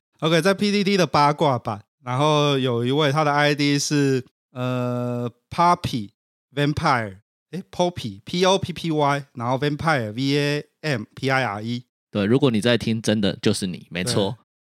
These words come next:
Speaker 1: 我们要十分感谢你，你在八卦版发了一篇问卦，肥仔老司机聊的内容是不是平行宇宙？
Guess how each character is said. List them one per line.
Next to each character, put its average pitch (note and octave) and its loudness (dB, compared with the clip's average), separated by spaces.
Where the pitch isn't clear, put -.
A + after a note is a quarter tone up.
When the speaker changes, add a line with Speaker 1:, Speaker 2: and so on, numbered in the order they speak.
Speaker 1:
我 B2 -12
们 D3 2
要 E3+ 4
十 D#3 0
分 E3 2
感 C3 0
谢 D3+ 2
你， A#2 -2
你 A2 -4
在 E3+ 2
八 D#3+ 4
卦 D#3+ 2
版 G#2+ -4
发 D3+ 2
了 C#3 2
一 C3+ 0
篇 C3+ 0
问 D#3 2
卦， B2+ -2
肥 F#3 2
仔 G#3 4
老 D3+ 4
司 E3+ 0
机 F3 0
聊 C3 0
的 C#3+ 2
内 D#3+ 2
容 A#2 -2
是 - 0
不 C3 0
是 C3+ 2
平 B2+ 0
行 A2+ -2
宇 G2+ -6
宙？ G#2 -6